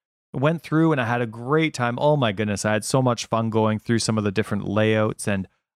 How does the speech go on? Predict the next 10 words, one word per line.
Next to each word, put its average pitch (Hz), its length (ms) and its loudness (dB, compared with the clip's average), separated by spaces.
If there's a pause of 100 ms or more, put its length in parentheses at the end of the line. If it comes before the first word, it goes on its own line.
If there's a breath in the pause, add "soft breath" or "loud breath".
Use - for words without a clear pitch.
(140)
I 120 220 2
made, 104 540 0
Justin, 87 600 -8 (240)
my, 95 300 -4 (640)
a - 80 -10
long 170 640 0
time 117 300 0
ago, 95 260 0
I 98 120 2
made 101 440 2